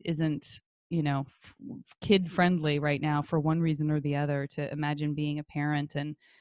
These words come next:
you know, having to deal with, like, stay inside, don't,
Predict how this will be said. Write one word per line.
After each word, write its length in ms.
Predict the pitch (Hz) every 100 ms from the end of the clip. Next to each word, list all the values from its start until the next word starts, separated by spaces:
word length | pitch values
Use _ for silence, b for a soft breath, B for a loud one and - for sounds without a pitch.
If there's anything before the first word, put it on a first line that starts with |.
| b -
you 100 | 175
know, 200 | 156 147
having 360 | 151 156 160 151
to 100 | 151
deal 260 | 151 147
with, 220 | 139 147
like, 340 | - - - - _
stay 360 | - - 185 175
inside, 640 | 165 156 156 147 147 147
don't, 320 | 139 156 156